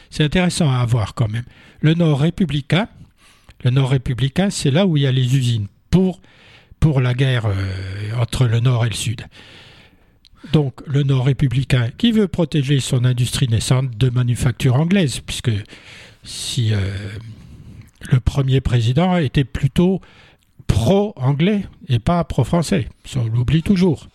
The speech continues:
sous prétexte qu'il y a eu cette guerre. Et ces manufactures anglaises étaient les plus performantes du monde. Et le Sud, qui lui était démocrate, c'est-à-dire le Sud esclavagiste, qui était démocrate et qui plaide pour le libre-échange, échange pour exporter quoi ? Ben, c'est, euh,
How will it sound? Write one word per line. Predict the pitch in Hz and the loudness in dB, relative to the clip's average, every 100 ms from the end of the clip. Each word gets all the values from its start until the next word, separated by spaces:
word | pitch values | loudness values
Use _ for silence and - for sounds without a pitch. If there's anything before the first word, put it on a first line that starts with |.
| _ _ - | _ _ -4
sous | 135 | 0
prétexte | 131 123 131 - | 0 2 0 0
qu'il | 127 | 0
y | |
a | 120 | 0
eu | |
cette | 107 135 107 | 0 -4 -2
guerre. | 117 98 - _ - - _ - | -4 -6 -10 _ -20 -20 _ -2
Et | 135 | 0
ces | - 139 | 2 2
manufactures | 135 123 135 117 131 | 2 0 0 0 0
anglaises | 113 117 165 165 139 | 2 2 0 0 0
étaient | 135 | 0
les | 120 | -2
plus | 117 131 | -2 -2
performantes | 139 - 127 117 127 | -2 0 0 0 0
du | 117 | 0
monde. | 104 104 - - | -2 -4 -8 -4
Et | 180 160 | 0 2
le | 147 | 2
Sud, | - 240 285 | 2 0 0
qui | - 160 | -2 0
lui | 208 302 | 2 2
était | - 185 | 0 0
démocrate, | 170 139 - 147 226 - - | 2 0 0 -2 -4 -8 -4
c'est-à-dire | 131 147 120 143 127 | -2 0 2 2 2
le | 127 | -2
Sud | - 170 139 | -2 -2 0
esclavagiste, | 131 - 120 117 113 190 - - - - | -2 0 0 2 0 -2 -4 -20 -20 -8
qui | - | -2
était | 220 208 156 | 0 0 0
démocrate | 147 123 - 143 208 - - - - | 2 0 0 -2 -2 -4 -10 -20 -4
et | 151 | -2
qui | - 170 | 2 0
plaide | - 247 - | 2 -2 0
pour | 196 156 | 0 2
le | 147 | 0
libre-échange, | 151 131 127 120 208 - - - - - | 0 0 0 0 -2 -4 -14 -20 -10 -2
échange | 139 180 170 - | 0 2 0 -2
pour | - 156 | 0 0
exporter | 143 - 151 - 117 | 0 -2 -2 -2 -2
quoi ? | 170 202 | 0 0
Ben, | 139 135 | 0 -2
c'est, | 110 - | -6 -10
euh, | - 175 | -12 -14